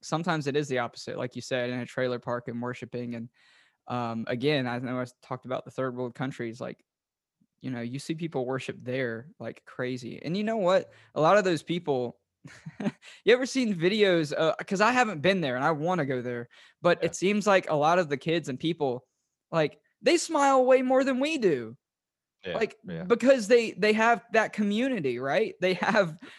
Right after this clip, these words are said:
Speaker 1: best friends, they have father figures, they have mother figures, they have community. And
Speaker 2: Yeah.
Speaker 1: it's just, I wish that would come here.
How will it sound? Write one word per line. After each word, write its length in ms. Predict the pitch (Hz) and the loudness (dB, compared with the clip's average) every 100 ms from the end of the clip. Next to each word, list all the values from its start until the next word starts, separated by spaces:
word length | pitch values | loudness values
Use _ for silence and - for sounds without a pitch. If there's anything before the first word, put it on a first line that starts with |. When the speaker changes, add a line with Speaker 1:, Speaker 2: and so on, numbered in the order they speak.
| 233 | 0
Speaker 1:
best 300 | 202 220 - | 2 2 2
friends, 420 | 220 196 160 147 | 6 6 4 0
they 120 | 165 | 2
have 180 | 180 160 | 2 2
father 280 | 208 202 175 | 2 2 0
figures, 340 | 175 143 135 | -4 -4 -2
they 80 | 151 | -2
have 80 | 165 | 0
mother 200 | 196 180 | 2 0
figures, 340 | 170 143 135 139 | -2 -4 -4 0
they 120 | 175 | 0
have 280 | 175 151 - - - _ | 2 0 -4 -18 -20 _
community. 560 | 214 220 262 131 110 - _ _ _ - | 0 2 2 0 -8 -16 _ _ _ -8
And 360 | 165 170 170 160 | -2 -2 -2 -6
Speaker 2:
Yeah. 40 | - _ - | -12 _ -8
Speaker 1:
it's 220 | 170 - | -6 -2
just, 340 | 180 - - _ _ _ _ _ _ _ | -2 -2 -12 _ _ _ _ _ _ _
I 200 | - 190 190 | 2 4 4
wish 580 | 156 151 208 - - | 2 0 0 0 -6
that 220 | - 165 - | -2 0 0
would 140 | 143 | -4
come 340 | - 165 139 | -2 -2 -2
here. 460 | 123 151 131 117 113 | -4 -4 -4 -4 -10